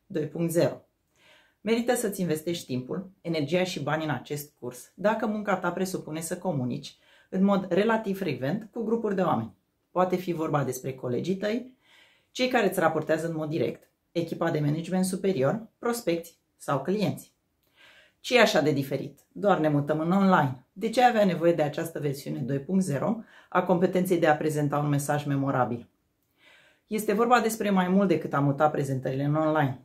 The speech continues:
Le transformăm, uneori până la limita de a le recompune complet de la zero, astfel încât să putem utiliza setul de instrumente online și să ne atingem obiectivele propuse. O aprobare, expertiza unor colaboratori,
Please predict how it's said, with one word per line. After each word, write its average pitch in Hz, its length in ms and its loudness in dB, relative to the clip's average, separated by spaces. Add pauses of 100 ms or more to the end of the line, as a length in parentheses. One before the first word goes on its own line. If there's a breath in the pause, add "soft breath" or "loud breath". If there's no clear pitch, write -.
(380)
Le 156 200 0
transformăm, 156 840 2 (260 loud breath)
uneori 202 320 4
până 233 260 0
la 202 160 2
limita 143 540 2
de 165 140 2
a 160 140 6
le 139 220 0
recompune 190 520 2
complet 170 440 0
de 175 80 2
la 147 140 2
zero, 143 380 -2 (400 soft breath)
astfel 170 320 0
încât 165 220 -2
să 147 120 -4
putem 147 340 -4
utiliza 196 440 0
setul 175 320 -4
de 165 80 -2
instrumente 156 500 -6
online 160 640 0
și - 300 -6
să 247 120 -2
ne 196 100 0
atingem 175 380 -2
obiectivele 151 500 -2
propuse. 160 560 -6 (640 soft breath)
O 147 100 -2
aprobare, 165 680 4 (100)
expertiza 226 500 -4
unor 208 260 -2
colaboratori, 156 760 2